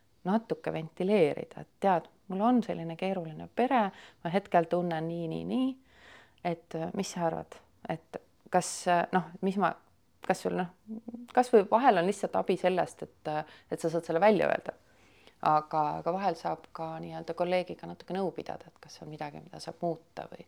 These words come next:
või kolleeg lihtsalt ütleb, "Tule hingame natuke." <laughs> Jah.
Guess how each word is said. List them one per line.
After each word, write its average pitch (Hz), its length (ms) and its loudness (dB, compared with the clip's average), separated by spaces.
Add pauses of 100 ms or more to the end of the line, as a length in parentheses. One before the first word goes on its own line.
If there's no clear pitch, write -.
(1000)
või 170 60 -6
kolleeg 151 420 -2
lihtsalt - 360 -10
ütleb, - 220 -12
"Tule 139 220 -2
hingame 147 340 -6
natuke." - 360 -8 (720)
<laughs> 190 120 -8 (560)
Jah. 143 220 -10